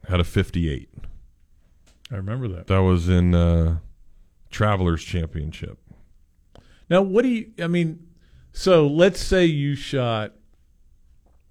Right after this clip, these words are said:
Speaker 2: a fifty-seven on the tour.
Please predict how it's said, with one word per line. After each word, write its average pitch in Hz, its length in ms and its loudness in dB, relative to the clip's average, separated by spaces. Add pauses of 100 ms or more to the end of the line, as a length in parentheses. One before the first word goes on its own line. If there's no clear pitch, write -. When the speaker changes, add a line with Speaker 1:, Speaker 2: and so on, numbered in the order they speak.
(260)
Speaker 2:
a 127 60 -6
fifty-seven 110 1300 -4
on 104 200 -12
the 90 100 -12
tour. - 440 -14